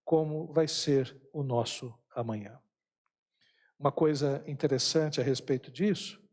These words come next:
o arrogante, ele pensa que tem controle sobre a vida.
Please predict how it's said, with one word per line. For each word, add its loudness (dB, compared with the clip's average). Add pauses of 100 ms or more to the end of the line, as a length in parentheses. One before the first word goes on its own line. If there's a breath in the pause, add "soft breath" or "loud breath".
(640)
o 2
arrogante, 2
ele 2
pensa 0
que -8
tem 0
controle -2
sobre -8
a -4
vida. -16